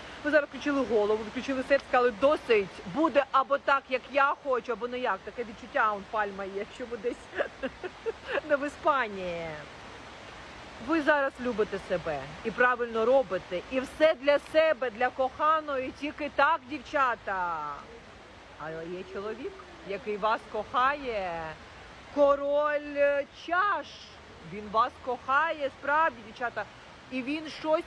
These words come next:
почне робити для вас. Або напише вам, або якось, не знаю, щось почне робити. Щось буде про, про його кохання.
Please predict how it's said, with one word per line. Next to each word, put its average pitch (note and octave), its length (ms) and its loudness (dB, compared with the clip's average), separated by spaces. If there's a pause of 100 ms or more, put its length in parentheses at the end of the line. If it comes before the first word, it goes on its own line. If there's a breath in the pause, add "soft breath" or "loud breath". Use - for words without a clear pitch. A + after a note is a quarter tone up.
почне D4+ 440 0
робити D4+ 540 -2
для G#3+ 180 2
вас. G#3+ 220 0
Або A4 240 4
напише B3+ 580 -2
вам, G#3+ 320 2
або G#3+ 200 2
якось, A#3+ 220 0 (440)
не F4 100 -6
знаю, C4 300 0
щось F4+ 280 -6
почне D4 320 -4
робити. A#3 440 -4
Щось C4 220 -10
буде C#4 180 -6
про, A#3+ 200 -2
про A#3+ 160 0
його A3+ 300 -2
кохання. G3 600 -2